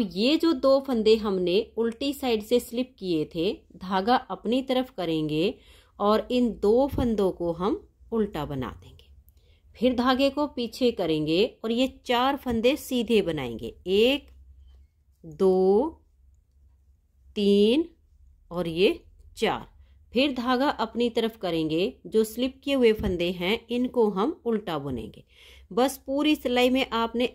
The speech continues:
ऐसे ही बनाना है। चार फंदे आप सीधे बना दीजिए। जो स्लिप किए हुए दो फंदे हैं, इनको आप उल्टा बनाइए। फिर से धागा पीछे करेंगे, एक,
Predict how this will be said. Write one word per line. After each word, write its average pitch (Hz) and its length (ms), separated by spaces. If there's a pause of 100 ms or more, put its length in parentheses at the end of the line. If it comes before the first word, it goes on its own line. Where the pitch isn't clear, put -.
ऐसे 208 320
ही 254 220
बनाना 147 480
है। 165 260 (560)
चार 240 320
फंदे 262 380 (120)
आप 240 240
सीधे 208 500
बना 170 340
दीजिए। 151 580 (400)
जो 220 200
स्लिप 254 400
किए 262 160
हुए 254 320
दो 202 240
फंदे 175 380
हैं, 175 260 (120)
इनको 214 360
आप 180 380 (140)
उल्टा 190 340
बनाइए। 123 480 (680)
फिर 226 160
से 294 220
धागा 247 380
पीछे 208 440
करेंगे, 151 600 (500)
एक, 202 480